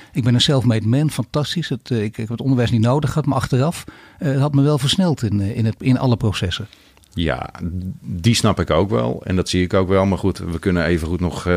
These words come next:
Speaker 2: dagelijks bijleren, hè? Ik, eh, ik lees
Speaker 1: <laughs>
Speaker 2: veel, ik,
Speaker 1: Ja,
Speaker 2: eh, ik
Speaker 1: zeker.
Speaker 2: onderzoek voor mezelf veel. En, eh,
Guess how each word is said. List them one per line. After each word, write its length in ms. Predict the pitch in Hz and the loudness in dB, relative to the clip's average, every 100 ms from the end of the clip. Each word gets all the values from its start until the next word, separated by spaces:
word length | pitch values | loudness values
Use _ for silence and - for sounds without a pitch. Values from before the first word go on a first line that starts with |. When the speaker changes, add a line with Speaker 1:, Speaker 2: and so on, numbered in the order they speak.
| 78 | 2
Speaker 2:
dagelijks 420 | 92 85 92 - | 2 2 -2 -2
bijleren, 540 | 85 78 76 76 71 | 0 0 0 0 -2
hè? 260 | 73 101 110 | -2 -2 -4
Ik, 200 | 85 - | -6 -4
eh, 140 | 85 | -4
ik 100 | 78 | -2
lees 220 | 85 87 95 | 0 2 2
Speaker 1:
<laughs> 40 | 90 | 2
Speaker 2:
veel, 240 | 87 85 | 2 4
ik, 80 | 120 | 2
Speaker 1:
Ja, 100 | 87 - | 2 2
Speaker 2:
eh, 20 | |
ik 80 | 90 | 2
Speaker 1:
zeker. 300 | 113 120 110 | 0 2 2
Speaker 2:
onderzoek 320 | 107 92 107 | 2 2 0
voor 160 | - 95 | 0 0
mezelf 360 | 92 98 98 | 2 0 -2
veel. 360 | - 87 85 85 76 | -2 -4 -2 -4 -6
En, 360 | 82 80 73 | -6 -6 -6
eh, 200 | 78 73 | -6 -6